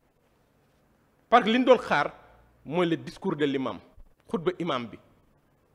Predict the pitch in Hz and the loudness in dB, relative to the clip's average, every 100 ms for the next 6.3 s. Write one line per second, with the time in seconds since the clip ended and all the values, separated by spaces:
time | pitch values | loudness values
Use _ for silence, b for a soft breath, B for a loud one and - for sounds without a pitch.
0 | _ _ _ _ _ _ _ _ _ _ | _ _ _ _ _ _ _ _ _ _
1 | _ _ 254 247 220 - 247 202 240 214 | _ _ 0 4 4 6 2 4 2 4
2 | 247 220 220 185 135 - - _ _ _ | 6 6 6 2 2 -14 -14 _ _ _
3 | _ _ _ _ _ - 185 214 220 226 | _ _ _ _ _ -6 0 4 6 8
4 | 196 196 208 185 202 185 190 170 165 151 | 6 6 6 4 -2 0 0 0 -2 -6
5 | - - _ - 240 247 - 180 226 220 | -6 -20 _ 4 6 6 4 2 2 0
6 | 214 214 - | -2 0 0